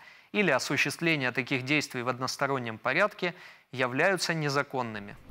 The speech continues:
В лучших традициях так называемой дипломатии канонерок свой дипломатический вызов Китаю американцы подтвердили введением в Южно-Китайское море двух авианосцев.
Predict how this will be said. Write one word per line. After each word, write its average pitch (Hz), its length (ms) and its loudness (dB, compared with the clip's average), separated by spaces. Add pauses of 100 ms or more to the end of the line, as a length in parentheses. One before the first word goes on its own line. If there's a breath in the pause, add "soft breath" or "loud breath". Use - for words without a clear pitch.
(160)
В 135 140 0
лучших 247 340 4
традициях 170 580 2
так 143 200 -2
называемой 151 580 2
дипломатии 139 720 2
канонерок 202 840 0
свой 180 320 2
дипломатический 143 840 0
вызов 139 340 0
Китаю 202 500 2
американцы 135 680 0
подтвердили 147 720 0
введением 131 680 0
в 117 60 -10
Южно-Китайское 131 840 0
море 190 360 2 (240 loud breath)
двух 135 380 0
авианосцев. 135 840 0